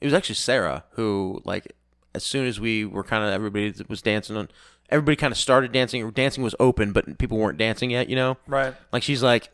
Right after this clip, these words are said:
Speaker 1: "Hey, tequila shot?" And I'm like, "Yeah, why not?" <laughs> So me and Sarah <laughs> went and did a tequila shot, and it, they, we went through probably three bottles of tequila because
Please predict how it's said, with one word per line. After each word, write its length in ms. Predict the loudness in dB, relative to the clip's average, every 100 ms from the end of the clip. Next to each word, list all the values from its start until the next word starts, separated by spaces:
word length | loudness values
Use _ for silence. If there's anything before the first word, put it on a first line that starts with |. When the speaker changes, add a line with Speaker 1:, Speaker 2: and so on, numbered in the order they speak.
| 2
Speaker 1:
"Hey, 380 | 6 6 2 -8
tequila 300 | 0 4 4
shot?" 360 | 8 8 8 4 _ -20
And 400 | -18 -16 -2 2
I'm 60 | 6
like, 200 | 6 4 _ _ _ -2
"Yeah, 260 | 4 6 4 -6 -6
why 160 | -2
not?" 340 | 2 2 2 -4 _ -2
<laughs> 80 | 0 0 -6 -4 -4 0 -2 -2 -8 -6
So 460 | 6 8 8 6 0 -12 -20 -20 -20 0
me 180 | 4 6
and 60 |
Sarah 340 | 6 4 4 0
<laughs> 80 | 2
went 220 | 0 0
and 80 | -2
did 140 | -4
a 40 | -4
tequila 540 | -10 -12 0 2 2
shot, 400 | 2 2 2 -2 _ _ _ -8 4
and 100 | 4
it, 260 | 4 4 4
they, 100 | 6
we 180 | 6
went 240 | 4 4 4
through 120 | 4
probably 380 | 6 6 4 -2 _
three 300 | -16 -2 2
bottles 320 | 6 4 4
of 100 | -2
tequila 480 | -10 -6 -2 -2 -2 -6 -16 -18 _ -18 -16 -16 -18 _ -12 -12 -12 _ -20 _ _ _ -2
because 340 | 4 4 4